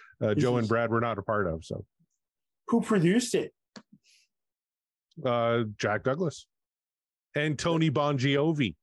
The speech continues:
Speaker 2: Look at you! Look at you with the
Speaker 1: <laughs>
Speaker 2: Google. And what was the label?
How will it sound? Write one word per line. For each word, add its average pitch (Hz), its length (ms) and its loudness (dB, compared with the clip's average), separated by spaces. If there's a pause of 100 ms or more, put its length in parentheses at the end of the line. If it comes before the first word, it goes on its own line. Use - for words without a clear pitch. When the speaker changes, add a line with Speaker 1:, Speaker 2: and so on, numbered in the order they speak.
(540)
Speaker 2:
Look 147 200 0
at 175 80 4
you! 170 440 4
Look 151 240 2
at 190 60 4
you 185 200 4
with 185 160 2
the 175 120 0
Speaker 1:
<laughs> - 20 -16
Speaker 2:
Google. 131 540 2 (880)
And 165 220 0
what 190 120 2
was 165 200 0
the 156 100 4
label? 139 540 2